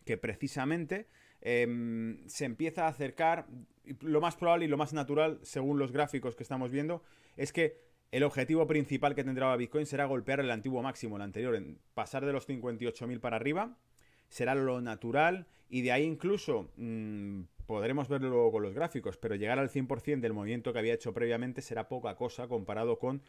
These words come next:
lo que intuitivamente por Elliott veríamos directamente, que es que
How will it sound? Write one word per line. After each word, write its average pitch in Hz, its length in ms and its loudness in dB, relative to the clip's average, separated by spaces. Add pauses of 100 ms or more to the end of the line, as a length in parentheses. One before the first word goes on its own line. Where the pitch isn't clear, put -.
(340)
lo 131 240 2
que 151 340 6
intuitivamente 135 960 0
por 117 320 0
Elliott 123 480 0
veríamos 110 480 -2
directamente, 101 600 -8
que - 80 -4
es - 100 -16
que 113 240 0